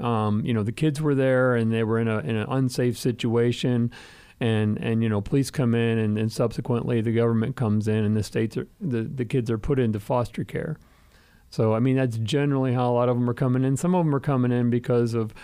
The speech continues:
just, um, maybe the parents are caring parents and loving parents, but just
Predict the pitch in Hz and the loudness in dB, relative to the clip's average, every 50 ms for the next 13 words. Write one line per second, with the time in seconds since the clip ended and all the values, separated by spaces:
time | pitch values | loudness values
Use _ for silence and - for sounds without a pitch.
0 | - - - - - - 127 110 127 123 120 - - - - - - 123 120 117 | -20 -20 -20 -16 -10 -6 -2 0 0 0 -2 -4 -8 -12 -14 -8 -4 -2 -2 0
1 | 110 110 110 110 117 156 - - - - - - - _ - - 220 - - 135 | 0 0 0 -2 -4 -6 -8 -14 -20 -20 -20 -20 -20 _ -16 -14 -10 -6 -4 -2
2 | 131 147 156 156 156 143 135 123 - 156 156 151 147 135 - 123 120 - - 156 | 0 0 2 2 2 2 2 2 2 2 2 2 2 0 0 -2 -2 0 0 0
3 | 156 151 147 139 120 - 123 120 120 120 120 117 117 110 110 113 123 127 131 127 | 0 0 0 0 0 0 0 2 2 0 0 0 -2 0 0 0 0 0 0 0
4 | 123 - 131 117 113 110 107 107 - - 113 107 - 135 123 113 - | 0 0 0 0 0 0 0 -2 -2 -2 -4 -2 0 0 -2 -2 -4